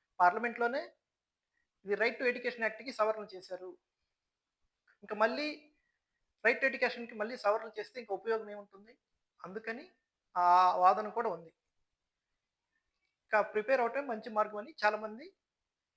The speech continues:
భావిస్తున్నారు. అయితే ఇప్పుడు టెట్లో కొన్ని మార్పులు ఏంటి? కొంతమంది సిలబస్ చాలా గతం కంటే ఇప్పటికి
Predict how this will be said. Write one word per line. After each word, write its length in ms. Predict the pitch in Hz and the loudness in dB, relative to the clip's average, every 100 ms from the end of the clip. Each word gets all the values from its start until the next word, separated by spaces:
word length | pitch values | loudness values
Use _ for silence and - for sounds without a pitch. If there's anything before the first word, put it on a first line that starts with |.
| - | 2
భావిస్తున్నారు. 540 | 190 208 - 165 160 _ _ _ _ _ _ _ _ _ _ _ _ _ _ _ _ 185 | 4 4 -2 -14 -14 _ _ _ _ _ _ _ _ _ _ _ _ _ _ _ _ -10
అయితే 400 | 180 339 - - _ - | -6 -6 -8 -18 _ -20
ఇప్పుడు 280 | 214 - 262 | -18 -6 -4
టెట్లో 400 | 240 240 240 277 | -2 -4 0 0
కొన్ని 420 | 269 226 226 220 | 0 -4 -4 -6
మార్పులు 380 | 202 202 202 190 | 0 -2 -2 -12
ఏంటి? 340 | 175 208 330 _ _ _ _ _ _ _ _ _ - | -12 -16 -20 _ _ _ _ _ _ _ _ _ -6
కొంతమంది 420 | 233 269 294 269 | -4 -2 -2 -4
సిలబస్ 540 | 262 262 277 - 269 - _ _ _ _ - | -8 0 0 0 -10 -12 _ _ _ _ 0
చాలా 460 | 214 214 208 - _ _ _ _ _ _ _ 190 | 2 2 -2 -8 _ _ _ _ _ _ _ 4
గతం 200 | 208 285 | 6 6
కంటే 220 | 277 277 220 | 2 0 -2
ఇప్పటికి 520 | - 220 220 185 | -10 -14 -14 -16